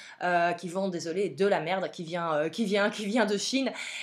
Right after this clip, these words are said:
Et donc, c'est un petit peu compliqué de faire confiance quand on voit pour la première fois quelqu'un, quand on voit une vidéo, on se dit, Est-ce que c'est vrai ? Est-ce que c'est pas vrai.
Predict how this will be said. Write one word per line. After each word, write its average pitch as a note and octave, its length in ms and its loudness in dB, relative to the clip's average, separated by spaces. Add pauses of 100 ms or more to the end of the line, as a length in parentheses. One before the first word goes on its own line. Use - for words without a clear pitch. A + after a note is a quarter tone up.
Et A#3+ 100 4
donc, D#4+ 380 2
c'est - 160 0
un C#4+ 80 4
petit D4 100 2
peu D#4+ 140 0
compliqué D4 640 2
de A3 100 0
faire C#4+ 220 2
confiance C4+ 540 -2
quand G3+ 160 -8
on A3 60 -2
voit C4 120 2
pour B3+ 140 0
la G#3 100 6
première G#3 300 -2
fois A#3+ 120 -2
quelqu'un, C4 460 -2
quand G3+ 160 -6
on G3+ 80 -2
voit B3 140 0
une G3+ 100 0
vidéo, G3+ 460 0 (280)
on G#3+ 100 -2
se G3 60 -2
dit, B3+ 260 0
Est-ce C4 220 2
que B3+ 80 -4
c'est G#3+ 220 -2
vrai ? A3+ 340 4
Est-ce G3+ 140 -6
que G#3+ 80 -8
c'est A#3+ 180 -2
pas F#3+ 300 4
vrai. G#3 340 4